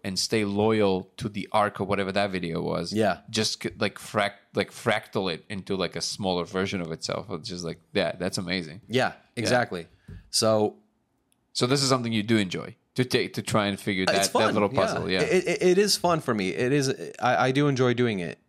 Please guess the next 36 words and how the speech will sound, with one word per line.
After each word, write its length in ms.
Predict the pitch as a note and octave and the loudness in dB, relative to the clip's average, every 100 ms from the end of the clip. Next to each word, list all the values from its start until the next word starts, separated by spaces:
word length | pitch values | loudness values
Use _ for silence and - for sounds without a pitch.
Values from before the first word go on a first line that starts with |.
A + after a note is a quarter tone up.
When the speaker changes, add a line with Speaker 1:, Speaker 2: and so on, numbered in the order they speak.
| - | -8
Speaker 2:
Um, 480 | G#2+ G#2 G#2 G2+ G2+ _ _ _ _ _ _ - | -2 0 0 -4 -8 _ _ _ _ _ _ -6
because 220 | A#2+ C3+ | 0 2
I 200 | C3 B2+ | 4 4
also 260 | B2+ C#3 C#3 | 4 4 2
do 180 | A#2+ B2 | 2 2
like 180 | A#2 A2+ | 2 2
to 60 | |
s-, 180 | A2 - | 0 2
like, 160 | G#2+ G2+ | 0 0
kinda 160 | A2 G2+ | -4 -2
sit 200 | - G#2+ | -4 0
back 200 | G#2 G2 | 0 0
and 80 | G2+ | -2
just 180 | G2 - | -2 0
see 360 | A2 A2 G#2+ - - - - | 0 0 -2 -6 -20 -10 -4
the 100 | A2+ | 0
different 340 | A#2 A#2 G#2 | 0 0 0
versions 320 | A2+ G#2+ G2 | 0 0 0
of 100 | G2 F#2 | -4 -2
these 160 | F#2 | -4
videos 320 | F#2 G#2 G2+ F#2+ | 0 2 2 2
that 100 | F#2+ | 2
I 60 | |
was 120 | F#2 | 2
able 200 | G2 F#2 | 0 -2
to 100 | F2+ | -8
create 500 | - - F#2 G2 F#2 - | -8 -6 -2 -2 -2 0
out 140 | G2 | -2
of 140 | F#2 F#2 | -2 -6
one 340 | F#2+ F#2+ F#2+ | -2 0 0
idea. 480 | F2 E2 F2 D#2 - _ _ - | -2 -6 -8 -10 -16 _ _ -6
Speaker 1:
Hmm. 240 | A#2 G2 E2 - _ - | -4 -6 -10 -18 _ -10
Speaker 2:
You 120 | F2+ | -6
know? 240 | F2+ G2 - | -6 -8 -2
Speaker 1:
Yeah. 280 | A2 F2 E2 _ - | -2 -2 -6 _ -10
Speaker 2:
So 460 | - C#3+ C3+ C3 | 0 2 2 0